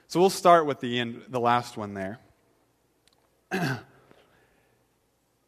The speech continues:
It feels good sometimes just take it easy, to, to take a rest. And in fact, it's biblical to take rest. We see that as God created the earth and commanded a Sabbath.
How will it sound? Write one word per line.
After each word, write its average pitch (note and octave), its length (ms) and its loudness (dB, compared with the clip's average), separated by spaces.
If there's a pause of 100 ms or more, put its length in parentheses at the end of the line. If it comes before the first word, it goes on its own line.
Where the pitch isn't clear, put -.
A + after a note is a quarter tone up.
(160)
It F#3 160 4
feels G3+ 340 2
good B2+ 400 2
sometimes B2+ 480 -4
just A#2+ 240 -10
take B2 160 -6
it A2+ 80 -8
easy, G2 380 -8 (480)
to, C#3 140 -2
to - 280 -12
take D3+ 300 0
a C#3+ 40 -2
rest. A2 520 -6
And D#3 80 0
in C#3+ 80 -2
fact, D#3+ 320 2
it's D#3+ 100 -8
biblical B2 640 -2 (580)
to C3+ 100 -8
take B2+ 260 -4
rest. G#2+ 540 -10
We A#2+ 120 -4
see C3+ 340 -4
that A2+ 260 2
as G2+ 240 -14
God A2 240 -4
created A#2 280 -6
the G#2 120 -6
earth G#2 240 -8
and G2+ 100 -16
commanded G#2 380 -10
a F#2 60 -12
Sabbath. F2 360 -12